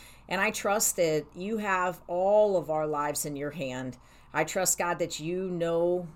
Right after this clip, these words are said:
what your good and perfect will is for us. And I pray that you show us the wisdom to make the choices, to stay in line with that good and perfect will.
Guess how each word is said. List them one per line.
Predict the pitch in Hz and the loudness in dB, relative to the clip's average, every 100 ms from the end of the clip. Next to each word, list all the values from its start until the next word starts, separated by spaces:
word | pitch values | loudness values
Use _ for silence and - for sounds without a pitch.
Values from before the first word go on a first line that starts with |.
| - | -4
what | 170 170 | -2 0
your | 180 | 0
good | 175 175 170 | 0 0 0
and | 165 | 0
perfect | 180 175 170 | -2 -2 -4
will | 143 156 170 | -2 0 0
is | 185 - | 0 -2
for | 190 185 | -2 0
us. | 180 180 | 0 -2
And | - 180 | -4 -4
I | 202 | -4
pray | - 226 | 2 4
that | 226 220 | 4 2
you | 214 | -4
show | 208 - 190 | 0 4 4
us | 190 196 - | 4 4 2
the | - 151 | 0 -2
wisdom | 143 180 170 208 202 208 - - - - - - - - - | 2 2 2 0 0 -4 -10 -20 -20 -20 -20 -20 -20 -20 -8
to | - 190 | 0 2
make | 202 208 | 2 0
the | 214 | -4
choices, | 208 - 165 160 165 151 147 - - - - | -4 0 2 2 2 2 2 -2 -6 -20 -6
to | - 165 | -4 2
stay | - - 190 208 | 4 6 6 6
in | 220 190 185 | 4 2 0
line | 170 160 156 151 147 | 2 2 2 0 -2
with | 165 165 | 0 0
that | 165 151 147 | 2 2 2
good | - 143 | -2 -2
and | 143 139 | -4 -6
perfect | 143 135 131 127 | -6 -4 -6 -4
will. | 127 120 117 | -2 -2 -2